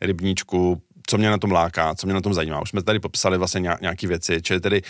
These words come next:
pokud tam je něco, co mě zajímá, co mě láká, tak, eh, ať už to jsou ty technologie vlastně na tom backendu, nebo to je vlastně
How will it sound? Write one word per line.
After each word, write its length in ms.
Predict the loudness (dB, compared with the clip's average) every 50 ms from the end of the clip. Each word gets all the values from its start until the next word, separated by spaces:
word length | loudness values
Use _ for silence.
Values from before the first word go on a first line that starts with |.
| -14 -18 -10 _
pokud 220 | -6 -6 0 0
tam 120 | 2 2
je 60 | 2 2
něco, 220 | 0 -2 -2 -4
co 120 | -4 -2
mě 140 | 0 0 0
zajímá, 460 | 2 2 0 0 0 0 0 0 0
co 100 | -2 -2
mě 100 | -4 -2
láká, 500 | 0 0 0 0 0 0 0 2 2 0 -4 -6 -16 -20 _
tak, 300 | _ 0 0 0 0 0
eh, 100 | 2 2
ať 180 | 2 0 -2 -4
už 60 | -4
to 80 | -4 -2
jsou 120 | -2 -2
ty 100 | -4 -4
technologie 480 | -6 -6 -6 -4 -4 -4 -2 -2 -2 -2
vlastně 200 | -2 -4 -4 -6
na 60 | -6
tom 160 | -6 -4 -6
backendu, 520 | -6 -4 -2 -2 0 0 0 0 0 0
nebo 220 | -2 -4 -6 -6 -4
to 100 | -2 0
je 60 | 0
vlastně 400 | 0 0 -2 -2 -2 -4 -4 -6